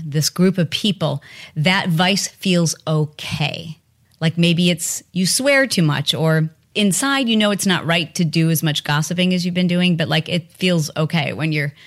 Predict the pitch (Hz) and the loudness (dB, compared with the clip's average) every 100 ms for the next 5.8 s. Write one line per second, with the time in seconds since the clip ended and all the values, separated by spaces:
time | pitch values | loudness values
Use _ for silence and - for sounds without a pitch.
0 | - - - 156 151 160 - 160 156 143 | -20 -20 -10 -4 -2 -2 -2 -2 0 0
1 | 151 139 147 147 110 143 - 175 175 170 | 0 0 -4 -4 -6 -6 -2 0 0 -2
2 | - - - - _ _ - 247 277 233 | -10 -20 -20 -20 _ _ 0 2 4 2
3 | 202 190 - 170 185 180 175 170 160 156 | 2 0 -4 2 4 6 4 4 4 2
4 | 139 151 165 165 226 202 196 175 165 160 | 0 0 2 2 2 2 2 4 4 2
5 | 151 165 151 151 156 151 156 | 0 0 0 2 2 2 2